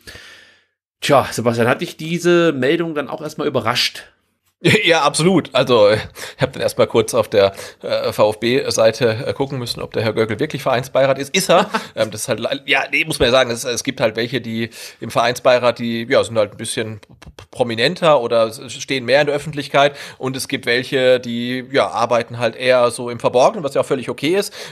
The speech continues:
Speaker 2: Und, ähm, der Herr Göckel war halt einer von denen. Ist natürlich dann tragisch, dass man dann von ersten Mal, zum ersten Mal von seinem Namen, äh, liest, äh, wenn er seinen Rücktritt anbietet, der dann auch, ähm, angenommen wird, ne?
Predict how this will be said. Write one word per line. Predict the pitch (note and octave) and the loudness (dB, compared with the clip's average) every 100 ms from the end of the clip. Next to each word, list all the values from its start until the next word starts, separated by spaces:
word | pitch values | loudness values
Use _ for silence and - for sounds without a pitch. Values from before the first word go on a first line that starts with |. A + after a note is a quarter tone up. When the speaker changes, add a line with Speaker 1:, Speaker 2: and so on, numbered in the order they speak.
| - | -8
Speaker 2:
Und, | B2+ B2 - | -8 -6 -4
ähm, | B2 | -4
der | A#2 | -2
Herr | A#2 | -2
Göckel | A2 B2 B2+ | 0 0 2
war | B2 | 2
halt | B2+ A#2 | 0 0
einer | D#3 E3+ | 2 2
von | - A2 | 2 0
denen. | G#2+ A#2+ | -2 -4
Ist | |
natürlich | B2+ A#2+ A2+ | -6 -6 -6
dann | G#2+ | -6
tragisch, | - A2 A#2+ | -2 -2 -2
dass | A#2+ A#2 | -6 -6
man | A2 G#2+ | -6 -6
dann | G#2+ G#2+ | -10 -10
von | - | -10
ersten | A2+ A2 A2+ - | -4 -2 -4 -4
Mal, | G#2+ A2+ A#2 | -4 -4 -2
zum | B2 | 0
ersten | A#2+ - | 0 0
Mal | A#2+ A#2 | 0 0
von | A#2+ | 0
seinem | A2+ G#2+ G#2 | 0 0 0
Namen, | G#2+ A#2 B2+ B2 - - - | 2 2 0 -6 -14 -10 2
äh, | C3+ C3+ | 2 2
liest, | D3 D#3+ F#3+ - | 0 0 0 0
äh, | E3 C3 C#3+ | 2 2 2
wenn | B2+ C3+ | 2 4
er | C3 C3 | 4 4
seinen | B2 A#2 C3 | 4 4 0
Rücktritt | C3 C3 C3+ D#3+ C3 | -2 -2 -4 -4 -2
anbietet, | C3+ C#3 C3+ C#3+ | -2 -2 -6 -2
der | C3 | 2
dann | B2+ B2+ | 2 4
auch, | A#2+ B2 - | 2 2 -2
ähm, | B2 A#2+ | -2 -2
angenommen | B2 D3+ B2 F#2 E2+ | -2 -2 -2 -6 -10
wird, | F2 D#2+ | -10 -14
ne? | - | -12